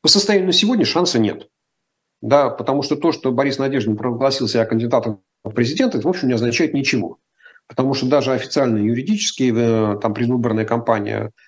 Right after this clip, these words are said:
э, по выборам президента, она не объявлена, условия не объявлены, и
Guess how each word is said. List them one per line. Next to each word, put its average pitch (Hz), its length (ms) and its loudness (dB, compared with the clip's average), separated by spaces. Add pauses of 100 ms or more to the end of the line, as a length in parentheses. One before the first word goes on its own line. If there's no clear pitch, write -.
(180)
э, 101 300 0
по 117 80 2
выборам 104 260 0
президента, 139 480 -2
она 143 140 0
не 131 100 0
объявлена, 143 600 0
условия 110 400 -2
не 104 80 0
объявлены, 143 640 0 (260)
и 117 560 2